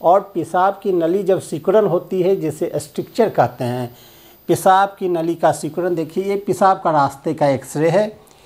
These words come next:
ये देख सकते हैं यहाँ पेशाब की नली बहुत सिकुड़ गई है, जिसे स्ट्रक्चर कहते हैं। जब स्ट्रक्चर होती है तो पेशाब की फ्लो बहुत स्लो होती है, बहुत जोर लगाना पड़ता है, पेशाब की धार दो हो सकती है,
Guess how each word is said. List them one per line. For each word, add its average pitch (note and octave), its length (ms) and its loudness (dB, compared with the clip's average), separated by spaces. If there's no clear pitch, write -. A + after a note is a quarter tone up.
ये G3 120 4
देख G#3 280 2
सकते - 280 -2
हैं G#3+ 80 2
यहाँ G#3 260 2
पेशाब G#3 380 2
की G#3+ 60 -4
नली G#3 260 -2
बहुत F#3+ 260 2
सिकुड़ A3 340 -2
गई C3+ 260 2
है, - 340 -12
जिसे G3+ 440 2
स्ट्रक्चर G#3 520 -2
कहते C#3 320 0
हैं। A#2+ 120 -2
जब E3+ 200 0
स्ट्रक्चर - 500 -2
होती G#3+ 280 2
है A3+ 60 4
तो A3 140 0
पेशाब G#3 500 0
की G#3 60 -4
फ्लो G3 280 0
बहुत C#3+ 300 0
स्लो G3 320 0
होती F#3+ 320 -2
है, G3 180 4
बहुत D#3 260 0
जोर D3 340 2
लगाना F#3+ 360 2
पड़ता F3+ 380 -2
है, G3 160 0
पेशाब D#3 480 -4
की C#3+ 100 -4
धार C#3 360 2
दो C3+ 120 -2
हो E3+ 240 2
सकती F#3+ 460 -6
है, G3+ 200 -2